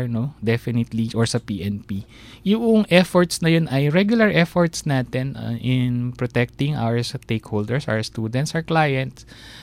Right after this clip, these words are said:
Na talaga naman kasi nga, meron tayong mga reported incidents sa loob ng campus eh. Yung medyo serious na experience natin before, I'm sure you remember naman yung sa U S C. Tapos, ah, yung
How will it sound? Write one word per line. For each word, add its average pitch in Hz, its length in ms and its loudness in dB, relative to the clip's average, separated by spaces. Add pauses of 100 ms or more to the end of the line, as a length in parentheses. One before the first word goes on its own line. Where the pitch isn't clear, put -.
(120)
Na 202 160 2
talaga 208 320 6
naman 202 160 8
kasi 185 240 2
nga, 107 80 2
meron 180 320 4
tayong 175 320 4
mga 151 80 6
reported 135 560 2
incidents 123 560 -2
sa 123 80 -2
loob 123 160 0
ng 123 240 -2
campus 110 560 -4
eh. 101 160 -6 (400)
Yung 139 160 2
medyo 139 320 4
serious 135 480 2
na 131 80 2
experience 127 560 -2
natin 117 320 -2
before, 123 400 -2
I'm 107 240 -6
sure 139 160 -4
you 117 160 -2
remember 95 480 0
naman 92 320 -2
yung 92 80 -6
sa 95 160 -8
U 90 160 -8
S - 320 -6
C. 139 240 -4 (480)
Tapos, 123 560 -4
ah, 95 240 -6
yung 101 400 -8